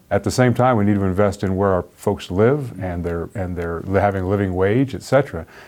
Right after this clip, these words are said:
That's one of the other things the governor brought forth is we have to do something to, you know, to help support our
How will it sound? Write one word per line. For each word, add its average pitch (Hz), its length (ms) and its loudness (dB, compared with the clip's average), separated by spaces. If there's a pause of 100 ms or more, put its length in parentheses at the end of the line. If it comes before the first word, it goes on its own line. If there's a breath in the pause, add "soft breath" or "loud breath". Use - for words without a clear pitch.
(140 loud breath)
That's - 180 -6
one 92 160 2
of - 20 2
the 95 220 4
other 123 120 4
things 90 260 0
the 95 80 -6
governor 90 300 -2
brought 82 260 -4
forth 87 260 -6
is 87 120 -8
we 104 120 0
have 101 220 2
to 98 80 -8
do 98 160 -4
something 101 440 -4
to, 85 220 -6 (400 loud breath)
you - 80 -6
know, 92 140 -6
to 87 140 -4
help 95 280 0
support 110 540 2
our 90 260 -4